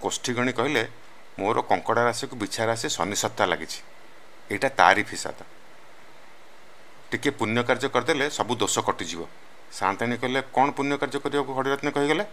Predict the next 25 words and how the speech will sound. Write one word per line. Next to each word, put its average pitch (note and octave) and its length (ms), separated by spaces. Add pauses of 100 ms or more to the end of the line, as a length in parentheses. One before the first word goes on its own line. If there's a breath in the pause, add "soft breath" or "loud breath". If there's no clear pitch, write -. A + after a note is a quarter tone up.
(1200)
ଚନ୍ଦ୍ରମଣି G2+ 480
କହିଲେ, A2 300 (640 loud breath)
ମୁଁ B2 180
ତିନି G2+ 220
ଦିନ A#2+ 180
ଲାଗି A#2 220 (100)
ଯାଇ A#2 160
ଭୁବନେଶ୍ୱର G#2+ 560
ଖଣ୍ଡଗିରି G2 480
ଉଦୟଗିରିରେ G2 500 (320 loud breath)
ଯେତେ F2+ 280
ମହାଦେବ G2 420
ଅଛନ୍ତି A2 360 (280)
ସମସ୍ତଙ୍କୁ G2+ 560
ଦର୍ଶନ G2+ 320
କରିବି। G#2+ 280 (480)
କିଛି A2 280
ଟଙ୍କା G2 320
ଘେନି G#2 160
ଯାଇଥିବେ, A2 380 (340)
ବ୍ରାହ୍ମଣମାନେ G#2 600
ଦେଲେ A#2 260 (340 loud breath)
ସେମାନେ A2 360
ଶହେ G#2+ 280
ମାଠିଆ, A2 320